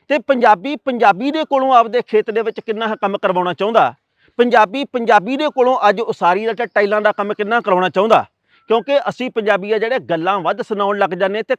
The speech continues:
ਕੰਮ ਦੇ ਉੱਤੇ ਘੱਟ ਆਉਂਦੇ ਆ। ਆਪਾਂ ਇਹ ਗੱਲ ਕਹਿੰਦੇ ਕਿ ਭਾਈ ਰਾਜਨੀਤੀ ਦਾ ਕੀ ਬਣੂ, ਫਲਾਣੀ ਪਾਰਟੀ ਦਾ ਕੀ ਬਣੂ। ਜਿਹੜੇ ਬੰਦੇ ਨੇ ਸਾਨੂੰ ਪੈਸੇ ਦੇਣੇ ਆ ਉਹਨੇ ਪੈਸੇ ਕੰਮ ਦੇ ਦੇਣੇ, ਨਾ ਕਿ ਸੁਖਬੀਰ ਸਿੰਘ ਬਾਦਲ ਦਾ ਕੀ ਬਣੂ ਇਹ ਗੱਲਾਂ ਸੁਣਨ ਦੇ,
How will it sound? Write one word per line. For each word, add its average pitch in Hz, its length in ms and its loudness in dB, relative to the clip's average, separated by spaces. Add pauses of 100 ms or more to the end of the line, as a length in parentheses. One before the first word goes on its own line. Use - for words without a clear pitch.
ਕੰਮ 214 220 0
ਦੇ 226 100 -4
ਉੱਤੇ 220 260 -4
ਘੱਟ 214 240 0
ਆਉਂਦੇ 151 260 -2
ਆ। 113 60 -10 (520)
ਆਪਾਂ 196 280 4
ਇਹ 254 100 4
ਗੱਲ 226 180 -2
ਕਹਿੰਦੇ 226 260 -4
ਕਿ 247 120 -4
ਭਾਈ 202 360 -2 (260)
ਰਾਜਨੀਤੀ 202 400 0
ਦਾ 220 120 2
ਕੀ 202 160 -6
ਬਣੂ, 220 300 0 (560)
ਫਲਾਣੀ 208 320 4
ਪਾਰਟੀ 214 320 4
ਦਾ 220 120 4
ਕੀ 208 180 -8
ਬਣੂ। 220 340 0 (400)
ਜਿਹੜੇ 214 340 4
ਬੰਦੇ 208 320 0
ਨੇ 226 160 -4
ਸਾਨੂੰ 226 280 -4
ਪੈਸੇ 190 280 2
ਦੇਣੇ 196 300 0
ਆ 156 140 -2 (480)
ਉਹਨੇ 294 260 2
ਪੈਸੇ 226 400 0
ਕੰਮ 196 280 0
ਦੇ 226 120 0
ਦੇਣੇ, 208 300 -2
ਨਾ 208 220 0
ਕਿ 240 140 -4
ਸੁਖਬੀਰ 185 420 -4
ਸਿੰਘ 240 200 -8
ਬਾਦਲ 208 280 2
ਦਾ 196 120 4
ਕੀ 185 140 -4
ਬਣੂ 175 260 -2
ਇਹ 233 160 0
ਗੱਲਾਂ 202 240 2
ਸੁਣਨ 165 280 -2
ਦੇ, 147 100 0